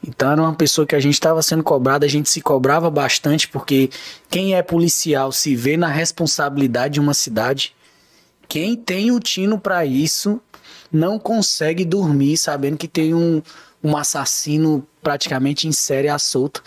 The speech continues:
e amanhã ele pode matar outra pessoa. E foi até uma situação inusitada que a gente criou na hora, foi um cavalo de Troia. A gente foi cumprir um mandado de busca, só que esse cara era muito liso.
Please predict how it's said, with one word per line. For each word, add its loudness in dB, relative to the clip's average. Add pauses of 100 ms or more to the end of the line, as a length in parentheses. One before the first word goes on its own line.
(420)
e 2
amanhã -2
ele -2
pode -2
matar 0
outra -2
pessoa. -4 (800)
E 0
foi 0
até 0
uma 0
situação -2
inusitada 0
que -6
a -2
gente -2
criou 2
na 0
hora, 0 (480)
foi -2
um 0
cavalo -2
de 2
Troia. -2 (580)
A -2
gente -2
foi -2
cumprir -2
um 0
mandado 0
de 0
busca, 0
só -4
que -6
esse -2
cara -2
era 0
muito 0
liso. 0